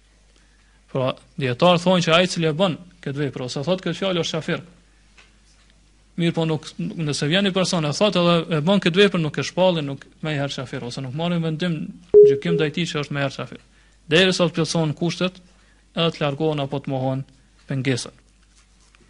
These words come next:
Mos më zgjat më shumë, do thot, besoj që më kaq mjafton, edhe me,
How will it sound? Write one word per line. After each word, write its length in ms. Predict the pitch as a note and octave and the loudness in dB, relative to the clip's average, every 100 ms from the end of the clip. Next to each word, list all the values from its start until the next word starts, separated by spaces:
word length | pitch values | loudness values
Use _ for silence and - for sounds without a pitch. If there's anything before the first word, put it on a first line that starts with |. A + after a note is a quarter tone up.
| - _ - - - - - - - _ _ - - - - - _ _ _ - - - | -20 _ -20 -18 -18 -14 -14 -14 -20 _ _ -20 -20 -20 -20 -20 _ _ _ -20 -18 -8
Mos 160 | E3+ E3+ | -4 -2
më 140 | D#3 | 0
zgjat 240 | F#3+ F3 E3+ | 0 0 -2
më 100 | D#3 | -2
shumë, 340 | F3 - - - | -4 -8 -14 -8
do 80 | E3 | -4
thot, 200 | F3 F3 - - | -2 -4 -8 -12
besoj 440 | G#3+ E3+ D3+ F3 E3 | -8 -2 0 2 2
që 160 | D#3 D3+ | 2 0
më 80 | C#3+ | 2
kaq 220 | D#3+ - | 0 2
mjafton, 380 | D3 B2+ E3+ F#3 - - _ _ _ _ _ _ _ _ | -2 -2 -2 -2 -6 -18 _ _ _ _ _ _ _ _
edhe 240 | D#3 C#3+ | 2 2
me, 120 | D3+ | 2